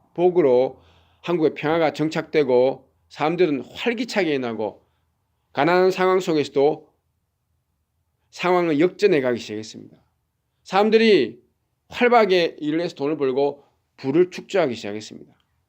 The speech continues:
하나님은 박정희 대통령을 비롯해가지고 많은 지도자들을 한국에 세워가지고 한국의 산업 발전을 획기적으로 이루면서 한강의 기적을 이루었지 않습니까? 지금 한국은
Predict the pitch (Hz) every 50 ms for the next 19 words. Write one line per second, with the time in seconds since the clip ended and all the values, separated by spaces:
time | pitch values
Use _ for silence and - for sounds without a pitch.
0 | _ _ _ _ _ _ _ _ _ _ _ _ - 175 190 185 175 175 170 190
1 | 196 175 131 110 - - _ _ _ _ _ _ _ _ - 160 160 - - 240
2 | 240 220 185 160 165 - 175 185 196 196 190 180 165 - 175 185 180 180 160 160
3 | 165 175 160 156 135 135 127 131 139 156 156 - - _ _ _ _ - - 120
4 | 139 175 202 214 220 220 - 220 226 269 262 254 240 226 196 165 156 151 151 160
5 | 170 160 - - 165 180 180 165 160 143 - 180 170 151 131 123 117 107 107 110
6 | 135 120 98 98 - _ _ _ _ _ _ _ _ _ _ _ _ _ _ _
7 | _ - _ _ - - - 254 269 269 254 233 208 196 185 180 - 165 175 196
8 | 196 - 190 196 190 - 202 185 175 165 - - 277 - - - 285 262 240 214
9 | 175 165 151 139 139 147 147 151 147 143 143 135 127 - - - - - _ _
10 | _ _ - - 147 156 160 190 196 196 190 175 156 - 156 151 156 147 131 127
11 | - - - 139 156 156 135 - 117 104 104 - 117 117 117 117 117 - 87 87
12 | - _ _ _ - - - - _ _ _ _ _ _ _ _ _ _ _ _
13 | _ _ _ _ - _ _ - _ _ - - - - - - - - - -
14 | - - - - 226 214 247 233 240 277 277 247 196 175 165 185 208 208 -